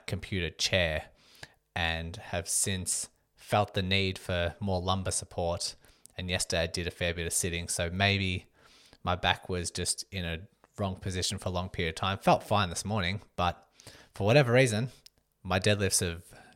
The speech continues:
tweaked my back a little bit, and so now I find myself moving a bit differently. I'm very,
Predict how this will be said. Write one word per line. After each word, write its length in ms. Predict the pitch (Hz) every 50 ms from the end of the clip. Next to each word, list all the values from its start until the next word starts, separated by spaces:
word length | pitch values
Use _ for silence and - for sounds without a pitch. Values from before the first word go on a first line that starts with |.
| -
tweaked 380 | - - - 98 98 - - - -
my 140 | 90 85 85
back 260 | 87 87 - - -
a 40 | -
little 140 | 82 85
bit, 220 | 82 92 95 - -
and 100 | 101 92
so 200 | - 92 85 85
now 300 | 87 98 110 113 101 92
I 100 | 104 110
find 240 | - - 92 92 87
myself 360 | 87 87 - 90 82 - -
moving 320 | 95 92 90 87 92 90
a 60 | 90
bit 160 | 82 87 - -
differently. 480 | 90 - - 78 80 87 87 87 - - - - - - - - -
I'm 100 | - 90
very, 380 | 92 98 90 90 90 90 92